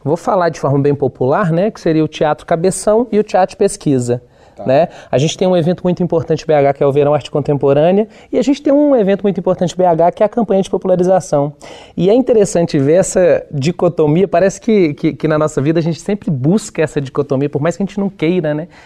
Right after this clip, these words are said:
Speaker 1: E parece que são duas coisas opostas, mas não. Elas se encontram em alguns momentos, alguns grupos estão em, nesses dois eventos, e eu acho que o caminho é esse. Então eu responderia que a campanha de popularização é importante sim, porque é um espaço que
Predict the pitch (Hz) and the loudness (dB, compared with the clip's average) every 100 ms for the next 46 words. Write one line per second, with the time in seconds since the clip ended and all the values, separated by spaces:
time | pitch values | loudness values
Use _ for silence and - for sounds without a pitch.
0 | _ - - 226 - 208 170 240 247 - | _ -4 0 0 0 0 2 2 0 0
1 | 190 170 160 175 175 180 190 233 202 220 | 0 2 0 0 0 -2 0 0 2 2
2 | 294 262 - _ _ - 175 208 - 226 | 0 -2 -10 _ _ 0 2 2 0 -2
3 | 226 190 220 190 165 139 147 139 135 147 | 0 0 0 0 2 2 0 0 -2 -2
4 | 165 160 156 156 135 160 165 147 147 - | 0 0 0 -2 -2 -2 -2 -4 -4 -2
5 | 147 143 135 131 127 143 139 120 135 147 | 0 0 -2 -2 -2 -2 -4 -2 0 2
6 | 131 123 120 139 147 143 - - - - | 2 0 0 -4 -4 -6 -10 -14 -14 -4
7 | 165 180 - 202 185 190 175 190 208 151 | 0 0 -2 -4 -2 -2 0 0 0 -2
8 | - - - - 160 202 214 214 214 196 | -4 -14 -20 -14 -4 0 0 0 0 0
9 | 196 214 202 190 202 196 185 185 170 180 | 0 -2 -2 0 -2 -4 -4 -2 -2 -2
10 | - 185 214 220 - 214 220 - 202 247 | -2 -4 -2 -4 -4 -6 -6 -4 -4 -4
11 | - 165 - 180 185 - - 170 - 170 | -4 -8 -6 -4 -6 -6 -4 -6 -6 -12
12 | - 175 170 151 | -6 -4 -2 -4